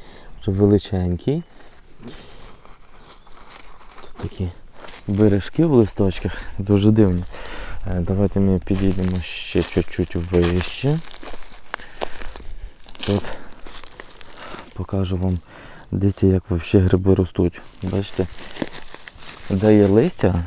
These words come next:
вже набагато краще, тому що тримається вологість, тепло і...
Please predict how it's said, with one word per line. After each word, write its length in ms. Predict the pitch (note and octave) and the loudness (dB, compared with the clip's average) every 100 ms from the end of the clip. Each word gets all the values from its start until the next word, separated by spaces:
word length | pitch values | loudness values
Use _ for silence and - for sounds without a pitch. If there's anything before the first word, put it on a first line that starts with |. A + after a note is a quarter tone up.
| F2 G2 | -6 -4
вже 440 | F#2+ F2 G#2+ A2+ G#2+ | -2 2 2 2 2
набагато 480 | G2+ F#2 G2+ - | 2 2 0 0
краще, 340 | G2 G2+ F#2 F#2+ | 2 2 2 -2
тому 220 | F#2 F#2 | -2 -2
що 140 | - | -4
тримається 560 | F#2 F#2 F#2 F#2 F2+ F2+ - - - - - - | -2 0 0 0 -2 -8 -8 -18 -18 -16 -16 -10
вологість, 680 | F2 F#2 F#2+ C#3 A#2 G#2 - | -2 2 6 6 4 0 2
тепло 600 | F#2+ - A2 C3+ C3+ A2 | 2 4 4 6 6 6
і... 300 | G#2 A2 | 4 2